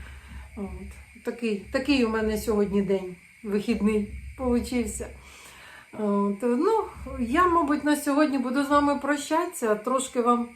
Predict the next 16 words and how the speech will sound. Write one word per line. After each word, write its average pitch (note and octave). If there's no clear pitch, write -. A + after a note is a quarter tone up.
зняла C4
свого B3+
дня. B3
О. A#3
Знаєте, C4+
воно C4
якби B3+
знімати D4
не C#4
було D4
особо A#3+
чого, A#3
або, A#3
ну, D4+
працювала, B3
сиділа. A3